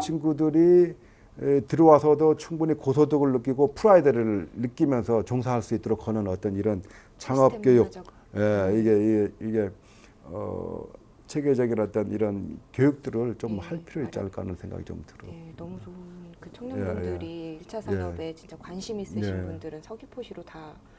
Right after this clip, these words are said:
Speaker 2: 오시지 않을까
Speaker 1: 특히
Speaker 2: 싶습니다.
Speaker 1: 최근에는 육 차 산업이 굉장히 크게 대두되는 것 같습니다. 굉장히 중요한 부분이고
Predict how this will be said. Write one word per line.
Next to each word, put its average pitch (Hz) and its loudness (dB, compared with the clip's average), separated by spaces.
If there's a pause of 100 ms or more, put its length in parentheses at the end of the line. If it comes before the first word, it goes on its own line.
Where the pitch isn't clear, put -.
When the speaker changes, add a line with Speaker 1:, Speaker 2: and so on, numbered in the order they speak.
(260)
Speaker 2:
오시지 - -18
않을까 165 -10
Speaker 1:
특히 170 0
Speaker 2:
싶습니다. 135 -4 (140)
Speaker 1:
최근에는 170 -6
육 123 -6
차 190 -4
산업이 170 -4 (520)
굉장히 165 -4
크게 139 -6
대두되는 127 -6
것 110 -8
같습니다. 92 -10
굉장히 117 -4
중요한 117 -4
부분이고 101 -8